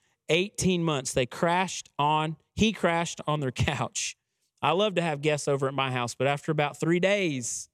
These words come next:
"I love you. It's time for you to go. It's time for you to get on out." Paul stayed with them for eighteen months. Imagine that gift of hospitality they had, Priscilla and Aquila. They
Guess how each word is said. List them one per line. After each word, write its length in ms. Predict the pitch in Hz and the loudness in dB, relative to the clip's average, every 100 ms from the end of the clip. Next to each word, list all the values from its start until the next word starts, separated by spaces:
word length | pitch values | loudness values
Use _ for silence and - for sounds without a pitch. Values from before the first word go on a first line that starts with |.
| _ _ _ | _ _ _
"I 60 | 131 | 0
love 260 | 160 254 190 | 2 2 0
you. 180 | 131 120 _ _ _ _ - | -4 -6 _ _ _ _ -16
It's 100 | - | -4
time 180 | 160 | -4
for 80 | 139 | 0
you 100 | 156 | 0
to 60 | 131 | 2
go. 300 | 139 123 - _ _ _ _ _ | 2 2 -2 _ _ _ _ _
It's 80 | - | -8
time 120 | 139 | -4
for 60 | 139 | 0
you 120 | 143 | 0
to 60 | 139 | 2
get 120 | 151 | 2
on 180 | 170 147 | 2 -2
out." 220 | 135 - _ _ _ _ _ | -4 -6 _ _ _ _ _
Paul 440 | - 156 190 208 208 | 0 4 4 4 2
stayed 400 | - 180 180 170 | -2 0 0 0
with 160 | 143 | -2
them 340 | 131 120 120 131 _ _ _ _ | 0 -2 -4 -10 _ _ _ _
for 260 | - 127 - | -2 -2 0
eighteen 1120 | 156 185 196 202 - _ - 175 175 170 165 170 _ | 2 4 2 -2 -12 _ -2 2 2 2 0 -4 _
months. 460 | 139 143 127 - - | -2 -2 -2 -6 -8
Imagine 720 | 135 139 139 160 170 143 120 - _ _ - | -6 -2 0 0 -2 -4 -6 -8 _ _ -2
that 200 | 135 147 | -2 0
gift 220 | 147 - | -2 -2
of 100 | 123 | 0
hospitality 720 | 139 - - - 127 131 123 | -2 -2 -8 -4 0 0 0
they 200 | 117 113 | 0 -2
had, 300 | 117 113 - | -2 -4 -8
Priscilla 320 | - 127 131 | -8 -6 -4
and 80 | 117 | -4
Aquila. 420 | 110 127 131 147 - _ _ _ _ _ | -4 -6 -6 -8 -14 _ _ _ _ _
They 160 | 139 | 0